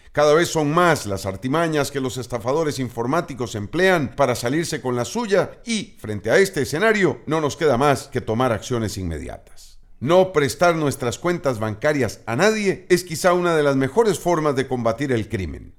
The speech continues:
Recuerde que el titular de la cuenta bancaria que reciba dinero producto del fraude informático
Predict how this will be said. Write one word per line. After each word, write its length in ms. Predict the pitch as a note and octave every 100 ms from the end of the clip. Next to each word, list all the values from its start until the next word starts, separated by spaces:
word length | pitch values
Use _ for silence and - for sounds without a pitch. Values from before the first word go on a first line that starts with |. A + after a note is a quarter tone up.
| -
Recuerde 560 | D3+ G3+ G3 G#2 F2+
que 80 | -
el 140 | A2 -
titular 520 | A#2 G#2+ A#2 G#3 F3+
de 100 | G2+
la 80 | E2
cuenta 320 | C3+ C#3+ C3
bancaria 560 | A#2+ G#2+ B2 D#3 C#3 A#2
que 80 |
reciba 360 | G#2 G#2+ D#3 D3+
dinero 400 | A#2+ B2 D#3 B2+
producto 460 | G#2+ A2 D3 A#2+ A#2+
del 140 | G2
fraude 340 | C3+ D3+ B2+
informático 760 | G#2 E2+ F#2 E3 F#3+ E3 C3